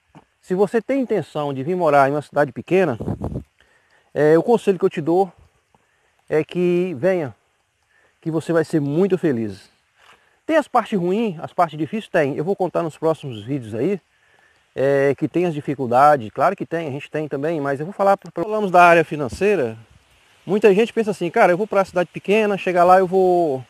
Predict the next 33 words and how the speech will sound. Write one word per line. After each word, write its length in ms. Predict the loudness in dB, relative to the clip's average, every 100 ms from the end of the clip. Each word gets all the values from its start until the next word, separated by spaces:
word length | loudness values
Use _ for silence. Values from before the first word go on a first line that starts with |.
| _ _ _ -20 _ _ -4
eu 80 |
vou 100 | -2
trabalhar, 760 | 4 6 8 8 8 8 4 -2 _ _ _ _ _ _ _
eu 140 | -8 -6
vou 720 | -4 0 2 2 2 2 2
me 80 | 4
dar 140 | 4
bem." 360 | 6 0 -2 -10 _ _ _ _ -20 -20 -20 _ _ _ 0
Na 100 | 2
verdade, 280 | 6 4 4
pessoal, 380 | 0 2 0
cidade 260 | 2 0 0
pequena, 340 | -2 -2 -2
você 120 | -2 -2
sabe, 260 | 0 0
é 20 |
mais 140 | -2 -2
difícil. 500 | -4 -4 -6 -8 -10
Eu 60 |
tô 120 | -6 -2
contando 280 | -2 0
a 40 | 0
realidade 360 | 2 6 4
aqui 100 | 4
da 80 | -2
minha 140 | -2 -4
cidade, 320 | 0 0 -2
o 20 |
seguinte, 440 | -8 -6 -6 -6
aqui 280 | -8 -6 -4
é 40 | -2
muito 220 | -2 0
fácil, 440 | 2 2 0 -18